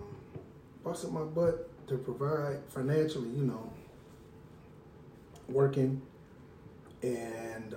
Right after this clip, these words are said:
um, your mom was working, but then she got sick. During both those pregnancies, she had to stop working because, um, she had to, like,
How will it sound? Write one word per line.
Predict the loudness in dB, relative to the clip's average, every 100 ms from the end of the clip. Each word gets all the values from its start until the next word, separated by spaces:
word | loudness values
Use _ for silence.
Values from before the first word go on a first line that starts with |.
| -8
um, | -8 -6 -8 -12 -2
your | 2
mom | 6 8 10 10
was | 8
working, | 8 6 4
but | 4
then | 4
she | 4 4
got | 0 0
sick. | -2 6 8 8 4 -8 -16 -16 -18 -18 -20 -6 6
During | 6 8
both | 6 8
those | 6 6
pregnancies, | 6 6 6 2 0 -4
she | 0 2
had | 2 -2
to | -10 -14 -16 -14 -14 -14 -16 -16 -12
stop | -2 0 2
working | 4 6 4 -2 -6 -14 -20 -20 -16 -16 -18 -16 -14
because, | 0 2 2 -2 -6 -8
um, | -8 -6 -8 -10 -14
she | -10 -8
had | -8
to, | -12 -18 -20 -20 -20 -20 -14
like, | -12